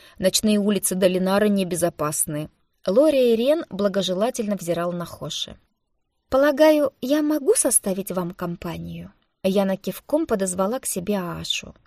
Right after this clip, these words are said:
Волчица оскалила зубы на Диалата. «Конечно, в суде Аашу использовать нельзя,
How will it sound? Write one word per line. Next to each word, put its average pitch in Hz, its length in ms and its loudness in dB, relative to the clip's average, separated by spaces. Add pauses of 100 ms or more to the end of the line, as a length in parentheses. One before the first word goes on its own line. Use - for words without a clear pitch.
(480)
Волчица 240 520 -2
оскалила 175 520 -4
зубы 208 340 -4
на 208 160 -4
Диалата. 160 680 -12 (840)
«Конечно, 311 680 0
в - 60 -8
суде 254 460 0
Аашу 277 560 -2
использовать 254 580 2
нельзя, 208 560 -4